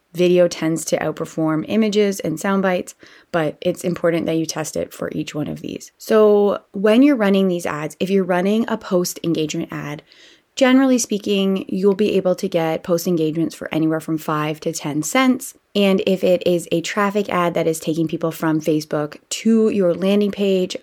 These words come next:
I would be looking to get clicks for twenty-five to fifty cents, hopefully cheaper, but definitely not more expensive. Another way that you can supercharge your nurturing is to promote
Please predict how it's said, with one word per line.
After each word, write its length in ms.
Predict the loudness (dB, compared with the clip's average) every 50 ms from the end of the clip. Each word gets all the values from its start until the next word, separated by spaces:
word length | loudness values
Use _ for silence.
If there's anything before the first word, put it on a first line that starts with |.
| _ -4
I 200 | 0 2 2 4
would 140 | 4 2 4
be 140 | 2 2 2
looking 640 | 2 0 -2 -2 -2 -2 0 0 0 -2 -4 -6 -10
to 120 | -12 -8 -4
get 440 | -2 -2 -2 -2 -4 -6 -10 -14 -20 _ _ -20 -20 -20 -20 _ _ _ _ -6
clicks 480 | -2 0 0 0 0 -2 -8 -10 -10 -10 _ _
for 560 | -12 -4 0 2 4 4 4 2 0 -2 -4
twenty-five 640 | -6 -4 -2 0 0 0 0 0 -2 -2 -2 -2 -2
to 80 | -4 -4
fifty 460 | -2 -2 -2 -2 -2 -4 -6 -6 -6
cents, 520 | -6 -2 0 0 2 2 0 -2 -6 -12 -20 -20 _ _ _ _ -12
hopefully 540 | -4 0 2 2 2 2 0 0 2 0 -2
cheaper, 540 | -4 -6 -4 -4 -2 0 0 0 0 -2 -6 -12 _ _ _ -4
but 220 | -2 -2 0 2
definitely 300 | 0 0 0 2 0 2
not 180 | 2 2 0 0
more 180 | 0 -2 -2
expensive. 640 | -4 -6 -8 -6 -6 -6 -6 -8 -8 -10 -10 -10 -12 _ -20 _ -4
Another 440 | -2 0 2 2 2 4 4 4 4
way 460 | 4 4 2 2 2 2 2 0 -2 -4
that 180 | -4 -2 -2 -2
you 480 | -2 -2 -2 0 0 0 -2 -2 -4 -6 -10
can 680 | -16 -12 -6 -2 -2 -2 -2 -2 -2 -2 -2 -2 -4 -6 -10 -20 -20 -20 -18
supercharge 540 | -6 -2 -2 0 0 0 0 0 0 0 2
your 100 | 2 0
nurturing 540 | 0 0 -2 -2 -2 -2 0 0 -2 -2 -4
is 340 | -4 -2 -2 -2 -4 -6 -10 -12 -10
to 560 | -8 -4 -2 -2 -2 0 0 0 0 -2 -2 -6 _ -20 -20 -20 _ _ _ _ _ _ _ _ _ _ _ _
promote 720 | -4 0 2 4 4 4 4 4 2 2 0 -2 -4 -8